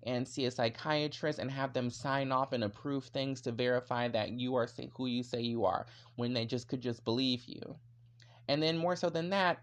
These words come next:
seeing a psychiatrist and seeing a psychologist costs money. All this costs money. So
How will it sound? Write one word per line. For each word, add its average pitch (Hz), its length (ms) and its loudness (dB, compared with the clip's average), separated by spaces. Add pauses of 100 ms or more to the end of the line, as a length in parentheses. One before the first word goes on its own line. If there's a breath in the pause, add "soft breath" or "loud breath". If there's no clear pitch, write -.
seeing 196 300 0
a 180 40 4
psychiatrist 190 800 0
and 156 100 -4
seeing 165 180 -2
a 165 40 0
psychologist 175 880 0 (500 soft breath)
costs 214 480 10
money. 214 800 8 (680)
All 214 240 10
this 208 200 4
costs 185 360 2
money. 170 560 0 (280 soft breath)
So 147 600 4